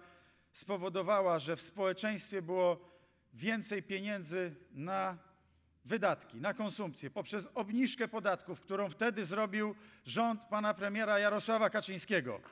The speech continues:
To była ogromna obniżka podatków roku dwa tysiące siódmego. Ona pomogła w tym utrzymaniu koniunkturu-, koniunktury w roku dwa tysiące dziewiątym, dziesiątym.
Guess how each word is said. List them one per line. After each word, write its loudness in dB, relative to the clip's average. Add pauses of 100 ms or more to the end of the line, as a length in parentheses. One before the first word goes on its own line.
(2250)
To 4
była 8 (380)
ogromna 8
obniżka 4
podatków 4
roku 4
dwa 4
tysiące 0
siódmego. 2 (840)
Ona 2
pomogła 2 (420)
w -20
tym -2
utrzymaniu -2
koniunkturu-, -4 (200)
koniunktury -4
w -12
roku -2
dwa -4
tysiące -8
dziewiątym, -6
dziesiątym. -10